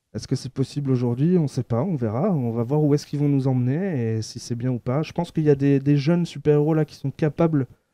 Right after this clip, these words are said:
de, de, d'être portés, euh, de porter un, une série, euh, bien,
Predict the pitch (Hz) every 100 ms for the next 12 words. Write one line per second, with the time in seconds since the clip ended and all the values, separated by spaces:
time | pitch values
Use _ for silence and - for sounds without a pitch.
0 | _ _ _ - 139 139 135 131 135 135
1 | 127 123 _ 143 139 - 151 - - 165
2 | 151 143 131 123 135 - 131 - 165 160
3 | 143 131 127 135 139 - 151 147 165 156
4 | 135 123 120 139 190